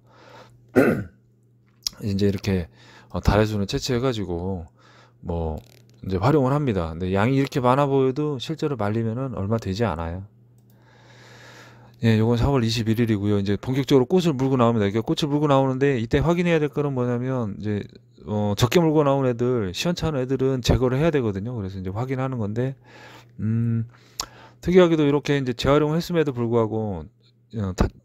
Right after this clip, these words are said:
단과지가 아니고 잔과-, 장과지 형태로 거의 꽃 개수를 열다섯 개 이상, 열여덟 개, 최대 이제 스물일곱 개가 지금 물고 나오는데, 보통 이제 평균적으로 얘는 열다섯 개에서 열여덟 개를 물어요. 그래서 요거 이제 확인하면서 물고 나오는 거 확인하는 겁니다.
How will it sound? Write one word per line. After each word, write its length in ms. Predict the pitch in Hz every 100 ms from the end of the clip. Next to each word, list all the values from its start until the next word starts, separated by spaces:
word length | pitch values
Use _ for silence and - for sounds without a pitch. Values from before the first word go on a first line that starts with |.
| -
단과지가 540 | 101 131 151 135 123
아니고 160 | 104 95
잔과-, 420 | - 104 113 135 110
장과지 640 | - 113 127 139 147 127
형태로 460 | 123 113 107 92 90
거의 600 | - 98 92 98 98 87 -
꽃 200 | 151 -
개수를 460 | - 95 101 98 95
열다섯 400 | 98 110 110 104
개 100 | 101
이상, 440 | 92 90 123 180 - _ - _ -
열여덟 320 | 90 101 95
개, 440 | - 95 104 170 190 _ - - -
최대 220 | - 123
이제 160 | 107 92
스물일곱 460 | - 170 113 127 120
개가 180 | 113
지금 260 | 98 98 95
물고 260 | 104 117 104
나오는데, 680 | 95 98 92 110 131 95 - _ - - -
보통 380 | 113 - 123 117
이제 100 | 107
평균적으로 600 | 175 196 180 156 135 104
얘는 240 | 107 110
열다섯 340 | 98 143 135
개에서 220 | - 113 104
열여덟 340 | 92 107 110
개를 260 | 104 95 92
물어요. 540 | 87 87 82 80 78
그래서 400 | 85 85 92 87 - _ - _ _ 101
요거 200 | 101 104
이제 100 | 101
확인하면서 640 | 139 160 151 147 117 101
물고 300 | 95 107 110
나오는 220 | 98 98
거 80 | 95
확인하는 380 | 123 156 127 101
겁니다. 420 | 87 87 110